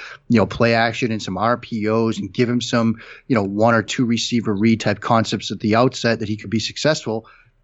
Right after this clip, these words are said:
that it could work. And sure enough, that's what we saw last night. You look at his five throws, four of which came on first and ten situations. So he was on some good,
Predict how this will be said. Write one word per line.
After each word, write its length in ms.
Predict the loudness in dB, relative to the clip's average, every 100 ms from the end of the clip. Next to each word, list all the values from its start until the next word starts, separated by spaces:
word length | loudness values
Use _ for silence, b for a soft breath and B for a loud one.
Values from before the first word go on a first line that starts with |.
| -10
that 140 | -6
it 60 | -6
could 120 | -2
work. 320 | -2 -2 -6 _ _ _ _ -2
And 200 | -2 -2
sure 320 | -6 -2 0
enough, 180 | 0 0
that's 240 | -2 0
what 120 | -4
we 120 | -2 -2
saw 240 | 2 2
last 300 | 2 -2 -2
night. 120 | -2
You 120 | -2
look 220 | 0 0 2
at 40 |
his 140 | 0
five 360 | 0 2 2 2
throws, 600 | -4 0 0 0 -4 -16 B B B
four 360 | 0 4 4
of 100 | 4
which 300 | 2 2 0
came 180 | 0 4
on 140 | 4 2
first 280 | 0 0
and 80 | -2
ten 200 | -2 -2
situations. 580 | -2 -2 2 2 2 0
So 100 | 2
he 60 | 2
was 140 | 2
on 120 | 2
some 200 | 0 -6
good, 340 | 2 2 2